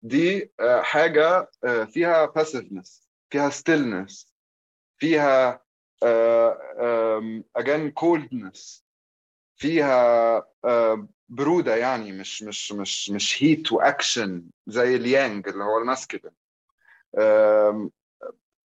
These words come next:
لايت دارك مثلا، الماسكلين بيتوصف على إنه، يعني الشمس مثلا for example بتتوصف على إنها ماسكلين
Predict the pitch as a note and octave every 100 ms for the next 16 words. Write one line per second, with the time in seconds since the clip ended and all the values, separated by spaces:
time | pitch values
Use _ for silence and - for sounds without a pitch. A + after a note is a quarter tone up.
0 | - - C#3 C3+ D#3 F3 F3 - C#3 D#3+
1 | D#3 A#2 - B2 C3 A2 G#2 G#2+ G#2+ A2
2 | G#2+ A#2+ D3 - D3 C3+ B2+ A#2+ _ _
3 | - B2+ B2+ D3 D3 D#3 A#2+ A#2 A#2+ C#3+
4 | C#3+ C3+ B2 G#2+ G#2+ G#2+ _ _ C3 -
5 | E3+ F3 F3+ D#3 D3 D#3 F3 E3+ E3 D3
6 | C#3 D3+ E3+ D#3+ C#3 C#3 - D#3 D#3+ C3+
7 | A#2+ A#2+ A#2+ B2+ C#3+ C3+ C#3+ - C#3+ D#3
8 | G3